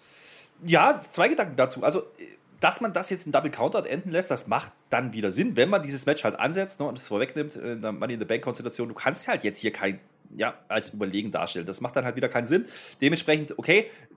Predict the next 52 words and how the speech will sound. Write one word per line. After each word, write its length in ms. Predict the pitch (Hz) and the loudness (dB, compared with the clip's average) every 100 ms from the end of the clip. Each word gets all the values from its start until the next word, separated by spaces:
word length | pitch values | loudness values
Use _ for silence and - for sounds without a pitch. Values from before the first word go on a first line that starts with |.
| - | 2
kaufe 320 | 131 190 247 | 4 4 2
ich, 200 | 233 - | -6 0
Double 220 | 135 170 | 2 2
Countout 320 | 131 180 170 | 2 2 2
klingt 220 | - 180 | 0 -2
immer 140 | 139 131 | 0 0
so 100 | 123 | 0
ein 20 | |
bisschen 300 | 117 107 92 | -2 0 0
mäh, 380 | 101 123 185 262 - - | 4 6 6 2 -4 0
aber 300 | 127 175 214 | 2 4 2
dieser, 400 | 135 131 110 - | -2 0 0 0
dieser 200 | 104 - | -6 -2
Endspot, 400 | - - - - | 0 0 0 -2
der 140 | - 101 | 0 2
war 120 | 202 | 4
wirklich 300 | 175 156 - | 2 -2 -6
großartig. 640 | - 92 95 - - - | -8 -4 -2 -4 -8 -8
Da 80 | - | -6
muss 160 | 110 185 | -4 -4
ich 100 | 190 | -2
sagen, 280 | 127 - 233 | 0 0 0
da 60 | |
hat 140 | - - | -2 0
man 100 | 202 | -2
auch 100 | 147 | -2
den 140 | 101 | -2
Thunderdome 380 | 113 240 - 95 | -2 -2 -2 -4
halt 120 | 101 | -4
nochmal 180 | 101 92 | -4 -8
genutzt, 300 | 95 107 - | -6 -6 0
weil 140 | 104 | 0
jetzt 220 | 110 147 - | 2 0 -2
kann 180 | - | -4
man's 240 | 220 196 - | -4 -6 -6
doch 220 | 98 - | -8 -2
machen, 320 | 185 311 107 | -4 -2 -2
ja. 120 | 92 | 0
Natürlich 400 | 180 185 180 202 | 0 0 -2 0
lag 160 | 127 123 | 2 2
da 140 | 127 | 0
wahrscheinlich 360 | 113 - 113 104 | -2 -2 -2 -4
ein 60 | - | -4
Crashpad 500 | 101 113 - 165 165 | 0 0 2 0 0
und 120 | 117 | -4
man 120 | 107 | -2
hat 120 | 117 | -2
das 100 | 131 | -4
sicherlich 240 | - 101 - | -4 -6 -8
abgesichert 460 | - 139 139 127 | -10 -10 -6 -8
und 100 | 95 | -10
getaped, 380 | - - 180 - | -6 0 0 -2